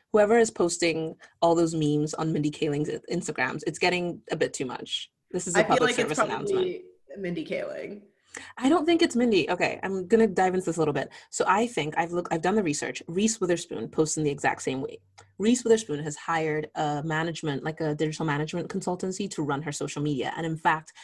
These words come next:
Speaker 1: that digital management consultancy are the ones who created that, like, Elf on the Shelf meme that all the celebrities were doing. It wasn't organic. They literally, like, sat in a meeting,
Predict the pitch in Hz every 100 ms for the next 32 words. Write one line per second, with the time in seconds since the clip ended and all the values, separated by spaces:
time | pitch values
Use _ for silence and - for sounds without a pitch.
0 | - - 170 - 185 190 185 160 160 156
1 | 156 147 147 147 151 156 - 156 151 151
2 | 151 156 160 - 151 151 151 156 156 -
3 | 143 147 147 151 151 147 165 170 196 220
4 | 220 156 156 160 147 147 180 196 214 240
5 | 262 269 _ _ - 180 170 175 185 151
6 | 160 156 147 127 135 - 160 156 151 160
7 | 156 143 - 160 170 156 147 147 147 135